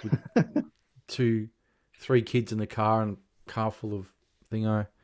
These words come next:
Speaker 1: Ugh, not good. But, um, I'm all right now. Still alive.
Speaker 2: Well, I tried to preserve my voice the best I could today.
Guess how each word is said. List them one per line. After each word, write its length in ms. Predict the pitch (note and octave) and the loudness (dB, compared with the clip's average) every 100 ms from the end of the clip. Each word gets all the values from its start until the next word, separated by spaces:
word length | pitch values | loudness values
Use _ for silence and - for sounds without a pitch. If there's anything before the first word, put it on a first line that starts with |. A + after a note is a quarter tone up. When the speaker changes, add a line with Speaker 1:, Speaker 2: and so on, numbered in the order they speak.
| _ _ - - A2+ | _ _ -20 -2 2
Speaker 1:
Ugh, 160 | G#2 - - - | 2 0 -16 -8
not 220 | G#2+ F#2+ | -6 -4
good. 240 | G#2 G2 G2 _ _ _ _ _ _ _ _ _ _ - | -4 -6 -8 _ _ _ _ _ _ _ _ _ _ -2
But, 100 | G2+ | 0
um, 240 | G2+ G2+ - - _ - - | 0 -4 -10 -20 _ -4 4
I'm 100 | F#3 | 10
all 60 | |
right 180 | G#3+ G3+ | 10 10
now. 320 | E3 D#3+ D#3+ - _ _ _ _ _ _ _ _ _ _ _ _ - - - | 6 2 2 -2 _ _ _ _ _ _ _ _ _ _ _ _ -20 -18 -12
Still 280 | - C3 C3 | -2 2 4
alive. 560 | B2+ A2+ G#2+ G2+ - _ _ _ _ _ - | 6 4 4 0 -6 _ _ _ _ _ 2
Speaker 2:
Well, 260 | D3 E3 E3+ | 8 10 10
I 180 | C#3+ C#3+ | 10 8
tried 360 | - E3 E3+ | 6 6 6
to 60 | D3 | 4
preserve 380 | C#3 B2 D3 C#3+ | 2 4 4 6
my 140 | C3+ | 4
voice 500 | A2+ B2 C#3 C#3 - | 4 2 2 0 -4
the 100 | C#3 | -2
best 300 | A#2 C3+ - | 2 2 2
I 80 | A#2+ | -2
could 320 | - C#3 C3+ | 2 2 2
today. 480 | - A2+ A#2 B2+ | 0 0 2 2